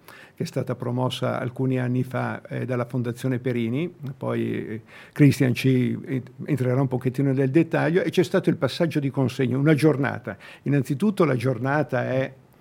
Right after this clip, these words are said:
il giorno finale, perché è un lavoro che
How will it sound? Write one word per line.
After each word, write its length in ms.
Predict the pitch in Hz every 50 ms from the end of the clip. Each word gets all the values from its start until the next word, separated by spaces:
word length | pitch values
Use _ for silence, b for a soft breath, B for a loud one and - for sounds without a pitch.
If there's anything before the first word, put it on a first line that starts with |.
| b b b b b b b _ _ 160
il 100 | 147 127
giorno 380 | 117 151 160 151 143 156 139
finale, 720 | - - 139 135 131 120 120 117 120 127 139 165 160 - -
perché 440 | - 147 127 - 147 131 - -
è 80 | - 165
un 180 | 165 170 165 165
lavoro 540 | 165 151 147 156 143 131 123 117 120 117 131
che 220 | - - 147 139